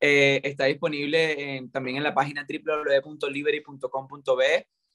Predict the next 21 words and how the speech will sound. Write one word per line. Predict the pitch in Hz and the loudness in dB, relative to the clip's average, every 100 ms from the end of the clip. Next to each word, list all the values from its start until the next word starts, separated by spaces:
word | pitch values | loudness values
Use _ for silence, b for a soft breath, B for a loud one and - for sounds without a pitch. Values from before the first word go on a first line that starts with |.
| _ - | _ -4
también | 139 139 151 | -2 0 0
en | 165 | -2
las | 165 | -2
taquillas | 139 123 135 151 | -4 -2 -2 -2
de | |
Cinex | 143 135 165 214 - _ b | -4 -4 -4 -4 -8 _ b
y | - | -6
en | 170 | -2
las | 165 | 0
taquillas | 156 131 135 151 | 0 2 2 2
de | 135 | 2
Wynwood | 139 143 147 151 143 | 2 -2 -2 -4 0
Park | 143 143 - | -2 -2 -6
en | 147 139 | -2 0
Valencia. | 123 117 117 - - | 0 0 -4 -8 -6
Pueden | 113 120 | -6 -2
comprar | 131 117 117 | -2 0 0
las | 127 | 2
entradas, | 127 107 151 170 170 | 0 2 4 4 2
tienen | 131 131 135 | -4 -4 -2
variedad | 131 120 127 185 | 0 2 2 0